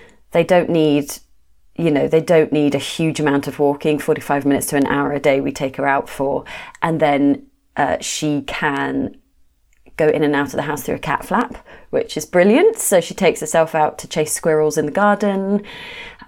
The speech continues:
takes herself off for the toilet. Um, and also what's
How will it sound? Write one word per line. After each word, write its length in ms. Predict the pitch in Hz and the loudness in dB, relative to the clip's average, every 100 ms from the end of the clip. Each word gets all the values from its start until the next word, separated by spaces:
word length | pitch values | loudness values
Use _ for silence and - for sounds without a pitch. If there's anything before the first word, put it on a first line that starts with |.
| - | -4
takes 220 | 170 - | -4 -2
herself 360 | 160 143 143 | 0 0 2
off 120 | 147 - | -2 -2
for 100 | 147 | -4
the 80 | |
toilet. 680 | 165 202 190 180 180 - - - | 0 4 4 6 4 4 -2 0
Um, 400 | 170 160 156 160 - | 4 6 6 4 4
and 240 | 185 180 175 | 6 6 4
also 540 | 214 208 - 175 165 | 4 4 4 4 6
what's 420 | 156 151 - - | 4 2 0 -12